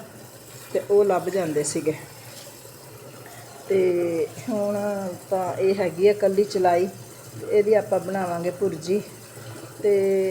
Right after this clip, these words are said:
ਇਹਦਾ ਜਿਵੇਂ ਸਬਜ਼ੀਆਂ ਨੂੰ ਖਾ ਖਾ ਕੇ ਮਨ ਜਿਹਾ ਅੱਕ ਜਾਂਦਾ ਨਾ, ਆਪਣਾ ਦਿਲ ਕਰਦਾ ਕਿ ਚੱਲ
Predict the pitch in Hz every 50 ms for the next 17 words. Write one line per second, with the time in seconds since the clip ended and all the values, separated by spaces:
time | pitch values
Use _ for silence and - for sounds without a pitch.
0 | 175 - - 214 220 214 240 240 240 240 233 226 226 214 - - 196 190 196 214
1 | 214 220 214 - - 208 208 180 190 208 214 214 214 208 - 240 208 196 190 -
2 | 214 196 185 - 214 202 196 190 185 185 175 175 202 196 - - 185 180 - 202
3 | 185 190 185 185 190 196 202 220 220 208 - - 196 190 180 190 175 180 - 196
4 | 175 156 - 175 175 - 196 185 - 190 175